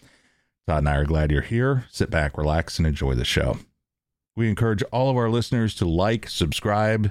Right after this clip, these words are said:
The Other Kind Radio. By doing so, you're helping us feed the algorithm that keeps the podcast universe spinning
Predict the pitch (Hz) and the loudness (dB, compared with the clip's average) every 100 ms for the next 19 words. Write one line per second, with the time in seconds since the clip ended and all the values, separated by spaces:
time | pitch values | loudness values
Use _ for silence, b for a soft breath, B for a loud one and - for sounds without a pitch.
0 | - - 87 80 78 87 78 71 73 69 | -4 -2 0 2 0 2 2 2 2 2
1 | 80 110 b b b b b b 90 90 | 2 0 b b b b b b -4 0
2 | 113 113 104 - 110 104 101 90 95 98 | 0 0 0 0 0 2 2 2 0 0
3 | 90 87 - - 95 82 73 90 87 87 | 0 0 -2 -2 0 2 0 0 0 0
4 | 82 85 78 - 160 151 - 87 92 82 | 2 0 0 0 -2 -2 -6 -2 0 0
5 | - 78 - 90 78 73 71 - 127 120 | 0 -2 0 0 2 0 -2 -2 -2 0